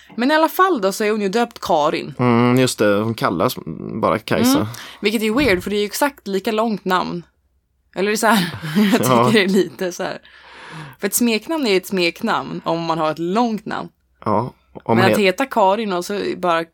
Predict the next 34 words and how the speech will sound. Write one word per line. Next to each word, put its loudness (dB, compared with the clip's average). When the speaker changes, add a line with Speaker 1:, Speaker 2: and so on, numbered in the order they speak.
Speaker 1:
kalla, -4
eller -2
kallas -4
för -6
Kajsa, -2
jag -6
förstår -4
inte -2
riktigt -2
varför, -2
men, -2
men. -6
Speaker 2:
Nej, 2
det 2
är 2
ju -4
Speaker 1:
Det 0
kan -6
vara -6
trevligt. -8
Hon -2
föddes 0
i 6
alla 0
fall 0
nittonhundratjugo -2
i 2
Härnösand, 0
så -2
det 0
är 0
också -6
Norrland. -2
Speaker 2:
Mm. 6